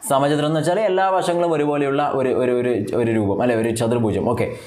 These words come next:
ചതുർഭുജം, എല്ലാ കോണുകളും തൊണ്ണൂറ് ഡിഗ്രി ആയിരിക്കും. അങ്ങനെയുള്ള ചതുർഭുജം, നാല് വശമുള്ള രൂപമാണ് സമചതുരം. അപ്പോൾ ഈ സമചതുരത്തിൻ്റെ നിങ്ങളൊന്ന് ആലോചിച്ച് നോക്കി, ഈ ചരടിൻ്റെ ആകെ നീളം എഴുപത്തിരണ്ട് meter ആണെങ്കിൽ ഈ സമചതുരത്തിൻ്റെ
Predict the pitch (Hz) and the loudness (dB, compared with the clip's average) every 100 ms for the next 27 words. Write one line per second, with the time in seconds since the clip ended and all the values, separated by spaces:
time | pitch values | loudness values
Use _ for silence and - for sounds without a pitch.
0 | - - 123 117 104 95 - 127 131 131 | -18 -4 -2 0 0 -2 -2 0 2 0
1 | 113 113 127 131 135 147 120 127 135 123 | 0 0 0 0 -2 0 0 0 0 0
2 | 117 113 110 123 131 143 127 123 117 110 | 0 0 -2 -2 0 0 0 0 0 0
3 | 107 101 98 104 110 107 110 107 107 101 | 0 0 0 0 -2 -2 -2 0 0 0
4 | 107 104 123 151 139 95 87 90 - - | 0 0 -2 -2 -2 0 -2 -6 -12 -20
5 | - - - 185 226 233 202 190 202 185 | -20 -20 -4 0 2 2 0 0 0 0
6 | 175 170 147 147 - - - - 202 208 | 0 2 2 0 -2 -10 -16 -6 0 2
7 | 202 185 180 170 208 226 196 185 214 214 | 2 2 0 0 -2 0 2 2 2 2
8 | 180 175 190 175 170 170 156 160 160 160 | 2 2 0 0 0 2 0 0 0 0
9 | 151 143 147 135 117 123 123 156 175 147 | 0 0 0 2 0 -2 0 0 0 0
10 | 147 151 156 156 156 | 0 0 0 0 0